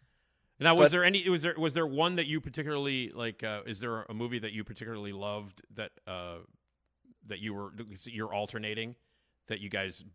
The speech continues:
Speaker 1: agreed on? Was there something that was like, "Oh, yeah, that is good"? Now, you disagreed on We're All Going to the World's Fair. Was there one that you suggested that she liked that you can
Speaker 2: Uh,
Speaker 1: remember?
Speaker 2: well, I, I'd mentioned Possession. I, I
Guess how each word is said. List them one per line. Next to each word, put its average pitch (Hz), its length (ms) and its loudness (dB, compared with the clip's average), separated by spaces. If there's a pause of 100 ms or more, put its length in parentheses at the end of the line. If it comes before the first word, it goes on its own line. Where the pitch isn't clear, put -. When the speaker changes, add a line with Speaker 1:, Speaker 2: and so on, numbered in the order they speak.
(300)
Speaker 1:
agreed 101 360 -4
on? 117 240 0
Was 98 120 -8
there 101 80 -10
something 98 300 -10
that 95 80 -10
was 92 120 -10
like, 101 120 -8
"Oh, 165 80 0
yeah, 185 220 0
that 123 120 -6
is 139 120 -8
good"? 113 100 -2
Now, 107 60 -4
you 113 160 0
disagreed 120 400 -6
on 104 140 -4
We're 101 120 -4
All 98 80 -4
Going 95 160 -8
to 90 60 -8
the 90 60 -10
World's 87 220 -10
Fair. 101 200 -6
Was 87 140 -10
there 98 80 -6
one 101 200 -6
that 90 80 -10
you 101 100 -6
suggested 95 520 -8
that 95 120 -14
she 92 120 -14
liked 90 300 -10 (1200)
that 110 80 -10
you 110 80 -8
can 135 100 8
Speaker 2:
Uh, 127 160 12
Speaker 1:
remember? 135 280 4 (720)
Speaker 2:
well, 170 260 12
I, 151 200 10
I'd 143 140 6
mentioned 135 380 4
Possession. 101 600 2 (180)
I, 143 60 6
I 175 40 6